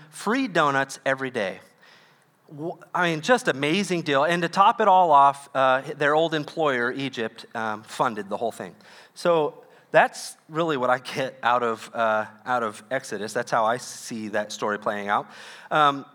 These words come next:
here's the prescriptive point, right? Israel gets a free retirement, free travel, paid for by their dead-end job employer, and then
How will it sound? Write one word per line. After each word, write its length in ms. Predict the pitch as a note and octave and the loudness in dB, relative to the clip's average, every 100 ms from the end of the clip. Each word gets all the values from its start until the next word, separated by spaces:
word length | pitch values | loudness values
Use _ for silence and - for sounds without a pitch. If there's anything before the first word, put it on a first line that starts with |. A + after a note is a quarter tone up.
| - | -10
here's 260 | - D4+ D4 | -2 -2 0
the 120 | E3 | -2
prescriptive 1080 | D3 - - A3+ A3+ - - - G3+ B2+ | -2 -4 -2 -2 -2 -14 -6 -4 -2 -4
point, 180 | - G#2 | -4 -2
right? 220 | G#2+ B2+ - - _ _ - | 0 -2 -4 -20 _ _ -2
Israel 680 | G#3+ C4+ B3+ D#3+ B2+ C3 E3 - - | -2 0 0 4 4 2 -2 -14 -6
gets 160 | F#3 F3 | -2 0
a 80 | |
free 260 | B2+ - B3+ | 0 0 -2
retirement, 640 | C#4+ C4+ F3 D3+ C#3+ C#3+ D3+ | 0 0 2 4 2 0 -4
free 280 | - C4+ | -2 -2
travel, 600 | C4+ - F3 D#3 D3 C#3+ | 0 4 6 6 4 2
paid 300 | C#3 G#3 A3+ | 2 -2 -2
for 160 | - A3 | 0 2
by 220 | G3 F#3 | 4 4
their 380 | F3+ E3+ E3 D#3+ - - - E3 | 4 2 2 -2 -20 -20 -10 -2
dead-end 380 | E3 E3+ F3 | 0 0 0
job 260 | E3+ D3+ D3+ | 2 4 4
employer, 460 | D#3 D3+ C3 A#2+ B2 - - - _ - | 0 -2 0 0 -4 -12 -20 -20 _ -4
and 200 | E3+ F#3+ | 0 2
then 340 | A3+ G#3+ G3+ | 2 0 -4